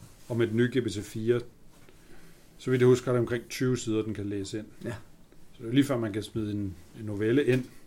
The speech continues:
Speaker 1: og så prøve at bede den om at, at arbejde med den. Hvis man
Speaker 2: Ja.
Speaker 1: beder den om at skrive et resume, så vil den givetvis også tage dele med, som kunne anskues som at være analytiske.
Speaker 2: Ja, og så kan man bede den om at analysere med forskellige vinkler.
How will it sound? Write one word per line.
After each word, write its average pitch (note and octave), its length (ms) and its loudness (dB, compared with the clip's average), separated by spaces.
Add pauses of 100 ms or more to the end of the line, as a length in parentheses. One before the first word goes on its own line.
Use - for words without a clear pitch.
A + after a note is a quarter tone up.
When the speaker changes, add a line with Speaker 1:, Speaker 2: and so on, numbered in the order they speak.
(1000)
Speaker 1:
og G2+ 60 -12
så A2 100 -4
prøve A#2 240 0
at A2 60 -2
bede G#2+ 160 0
den G#2+ 120 -4
om G2+ 200 -6
at, G2+ 180 -6 (1500)
at G2+ 60 -10
arbejde G#2 280 -2
med G2+ 80 -4
den. G2 240 -6
Hvis B2 160 -4
man B2+ 80 4
Speaker 2:
Ja. B2 60 2
Speaker 1:
beder D#3 120 6
den D#3+ 60 2
om D#3 80 2
at D3 60 2
skrive D#3 180 0
et C#3+ 60 2
resume, C3 500 2
så C#3 160 -4
vil B2+ 140 -2
den A#2 160 -4 (100)
givetvis C#3+ 440 0
også B2 280 -4 (580)
tage A#2 180 -4
dele A#2+ 380 4
med, A2+ 260 4
som G#2+ 260 -4
kunne G2 400 -4 (840)
anskues C3+ 440 -2
som G#2 140 -6
at G2 60 -6
være G2 140 -4
analytiske. G2 640 -6 (120)
Speaker 2:
Ja, F#3 100 -6
og - 280 -12
så - 80 -10
kan F3 120 2
man A#2+ 160 -6
bede B2+ 140 -2
den B2 80 -4
om A2+ 120 -8
at A2 60 -8
analysere A#2+ 500 0
med A#2+ 80 -8
forskellige D3 360 0
vinkler. G#3+ 280 0